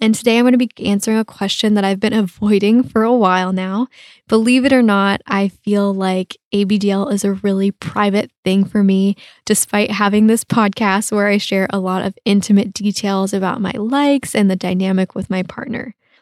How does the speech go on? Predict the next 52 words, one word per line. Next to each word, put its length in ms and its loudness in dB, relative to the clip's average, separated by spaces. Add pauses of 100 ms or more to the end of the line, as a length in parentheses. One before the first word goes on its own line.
(100)
Before 380 4
we 120 4
get 160 0
started, 400 2
today's 320 2
show 360 2
is 120 -2
sponsored 480 0
by 80 -2
my 160 -2
free 360 -2
webinar 420 4
training 460 4 (300)
that 120 -4
teaches 400 0
you 140 2
how 140 0
to 100 0
tell 180 -2
your 140 0
partner 380 -4
about 360 -6
A 160 0
B 100 0
D 160 -4
L, 220 -2 (120)
even 280 6
if 140 4
they're 160 0
vanilla. 480 -4 (340)
If 160 0
you 160 6
haven't 320 6
told 240 4
your 80 6
partner 640 2
about 320 -2
your 120 2
A 120 2
B 100 0
D 160 0
L 100 2
side 400 -4
because 360 -4
you're 140 0
afraid 380 -2
they 120 -8
won't 260 -2
understand 760 2
and 120 6
you 80 4
don't 360 2